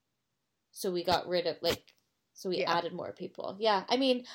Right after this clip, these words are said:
Speaker 1: here's the thing. I, I really like Lindsay too, so it pisses me off that they're, like, not friends in this and that they're gonna fight about it. And the fact that they, after Lauren and Steven, they got fired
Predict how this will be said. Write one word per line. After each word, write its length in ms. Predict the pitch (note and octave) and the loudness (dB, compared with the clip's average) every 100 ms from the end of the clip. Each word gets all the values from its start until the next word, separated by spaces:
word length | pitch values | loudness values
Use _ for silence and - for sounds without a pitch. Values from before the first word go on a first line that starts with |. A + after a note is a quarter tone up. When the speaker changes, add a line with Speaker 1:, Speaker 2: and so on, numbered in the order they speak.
| - - - - | -20 -20 -16 -4
Speaker 1:
here's 220 | D#4+ F#4+ | 0 0
the 40 | |
thing. 200 | D4+ A3+ - | 0 -2 4
I, 420 | A3 C#4 D4 - - _ - | 6 8 6 0 -12 _ 4
I 360 | A#3+ D#4 B4 G4+ | 8 8 8 6
really 320 | G#3+ B3 B3 | 4 6 6
like 320 | F3 E3+ F#3 | 4 0 0
Lindsay 380 | F3+ E3+ F3+ F#3+ | 0 0 0 -6
too, 260 | F#3 G3+ A3 | -4 -4 0
so 160 | B3 | 0
it 80 | G3 | 0
pisses 320 | A#3+ C4 D#4 | 0 -4 -4
me 140 | B3 G#3 | -2 0
off 160 | F#3 | 0
that 140 | - F#3 | -2 -2
they're, 180 | F3+ E3 | 0 2
like, 200 | E3+ F3 | -2 0
not 280 | E3+ D#3 - | 0 -2 -2
friends 300 | D#3+ D#3+ F3+ | -4 -4 -4
in 60 | |
this 180 | F#3 F#3 | -2 -2
and 100 | G3+ | -4
that 80 | D#3+ | -6
they're 120 | F3 | -4
gonna 180 | E3+ D#3 | -2 -4
fight 280 | - D#3 D#3 | -4 -4 -4
about 320 | E3 E3+ F3+ | -2 -2 2
it. 160 | G#3 - | 0 0
And 100 | G3 | -2
the 60 | |
fact 240 | G3 F#3+ G3+ | 0 0 0
that 140 | B3 | -2
they, 320 | A3 G3+ F3+ - - - - - _ | 0 0 0 -6 -20 -20 -20 -20 _
after 320 | F3+ G#3 - A3+ | 2 2 2 2
Lauren 320 | G3+ G3 G3 | 4 4 2
and 140 | F3+ | -2
Steven, 440 | - F#3+ E3 F3+ E3+ | -6 -6 -6 -6 -2
they 120 | F3+ E3+ | 2 2
got 220 | D3+ - | 2 -2
fired 560 | - E3 E3 F#3 G3 | -2 0 2 2 0